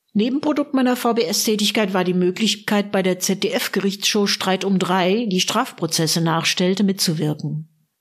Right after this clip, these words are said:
Meine Aufgabe war es, die Drehbücher daraufhin zu überprüfen, ob sie rechtlich korrekt waren.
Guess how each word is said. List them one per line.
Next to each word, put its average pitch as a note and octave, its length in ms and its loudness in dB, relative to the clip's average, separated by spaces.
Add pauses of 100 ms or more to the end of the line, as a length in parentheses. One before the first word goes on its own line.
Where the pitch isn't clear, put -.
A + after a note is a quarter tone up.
(180)
Meine F3 340 2
Aufgabe A#3 540 0
war A3+ 240 4
es, - 240 0
die F#3+ 120 2
Drehbücher A3+ 560 2
daraufhin G#3 520 2
zu G#3 100 2
überprüfen, G#3 580 0
ob F#3+ 140 0
sie - 80 0
rechtlich F#3+ 400 0
korrekt G3 420 -2
waren. D#3 680 0